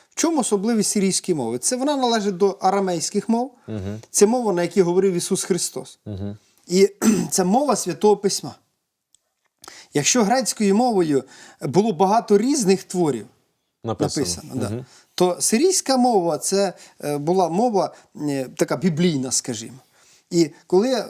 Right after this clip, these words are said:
Speaker 1: оці, ця фраза, мені здається, вона завуальована, це на мою
Speaker 2: Щось не
Speaker 1: думку, моя
Speaker 2: зрозуміло до
Speaker 1: версія,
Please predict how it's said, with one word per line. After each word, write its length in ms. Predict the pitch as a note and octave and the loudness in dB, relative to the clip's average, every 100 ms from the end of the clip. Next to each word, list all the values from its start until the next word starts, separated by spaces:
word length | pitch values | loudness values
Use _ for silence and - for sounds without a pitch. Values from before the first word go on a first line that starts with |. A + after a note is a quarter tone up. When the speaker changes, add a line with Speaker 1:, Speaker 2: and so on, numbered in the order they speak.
| - | -6
Speaker 1:
оці, 240 | E3+ - | -4 -4
ця 200 | D3+ G3 | -2 -2
фраза, 680 | - A3+ C4 A3+ G3 E3 - | 0 0 2 2 0 0 -2
мені 160 | E3+ F3+ | -2 -2
здається, 300 | F3 G#3 F#3+ | 0 -2 0
вона 160 | F#3 E3 | 0 0
завуальована, 580 | D#3+ F#3 G#3+ B3 F3 D3 | 2 2 4 2 0 0
це 120 | G#3 | 0
на 80 | G3 | 2
мою 140 | G3 | 2
Speaker 2:
Щось 160 | E3 C3+ | 0 0
не 80 | |
Speaker 1:
думку, 200 | C3+ A#2 | 0 2
моя 140 | F3 G#3 | 2 4
Speaker 2:
зрозуміло 220 | D#3 - | 2 0
до 40 | |
Speaker 1:
версія, 320 | - - F2 | -6 -6 -8